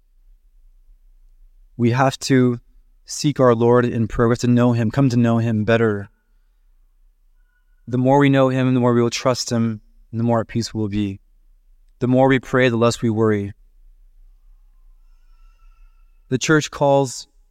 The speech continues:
Our Lady Queen of Peace, Virgo Serena, the, the serene virgin, the peaceful virgin. She is like that mountain lake. She reflects God perfectly because she is calm and she is still.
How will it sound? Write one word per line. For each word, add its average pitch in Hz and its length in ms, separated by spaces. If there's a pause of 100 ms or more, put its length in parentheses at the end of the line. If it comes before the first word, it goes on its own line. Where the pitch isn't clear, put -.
(400)
Our 127 160
Lady 127 340
Queen 143 300
of 127 100
Peace, - 680 (1000)
Virgo 127 360
Serena, 120 560
the, 113 140
the 120 140
serene 127 440
virgin, 107 380
the 101 80
peaceful 120 400
virgin. 104 500 (1700)
She 139 220
is 123 100
like 127 160
that 120 140
mountain 120 340
lake. - 380 (840)
She - 240
reflects 131 460
God 123 320
perfectly 120 560
because 113 600 (420)
she - 220
is 117 120
calm 117 480
and 104 100
she 113 160
is 104 100
still. 98 600